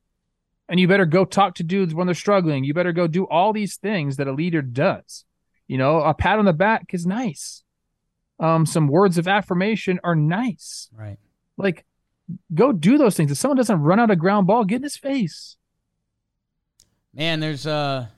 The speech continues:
Speaker 2: I know that we're gonna have a lot of time for this, but just looking at some of the veteran F As, our guy Kyle Gibson, uh, your guy Longo,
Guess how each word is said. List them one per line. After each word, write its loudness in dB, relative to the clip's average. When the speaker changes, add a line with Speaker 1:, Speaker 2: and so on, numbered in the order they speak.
Speaker 2:
I -12
know -6
that -6
we're -8
gonna -6
have -6
a -8
lot -6
of -10
time -8
for -16
this, -14
but -16
just -14
looking -6
at -10
some -8
of -10
the -8
veteran -8
F -8
As, -8
our -10
guy -2
Kyle -4
Gibson, -8
uh, -14
your -8
guy -4
Longo, -6